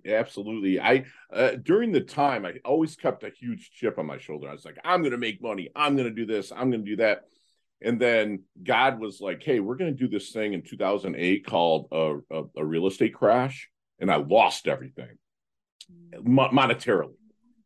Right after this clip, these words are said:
And that's the year my brother Tommy took his life. And I was kind of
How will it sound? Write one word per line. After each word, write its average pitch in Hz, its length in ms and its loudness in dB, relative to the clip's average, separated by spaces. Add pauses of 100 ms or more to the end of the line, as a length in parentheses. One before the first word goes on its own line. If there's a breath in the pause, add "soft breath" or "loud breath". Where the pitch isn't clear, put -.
And 95 240 -2
that's 101 200 -2
the 113 80 -8
year 117 100 2
my 107 100 2
brother 107 340 0
Tommy 104 360 -6
took 95 200 -12
his - 200 -20
life. 64 180 -20 (640)
And 120 420 2
I 117 140 4
was 123 420 2 (140)
kind 139 200 -4
of 180 180 0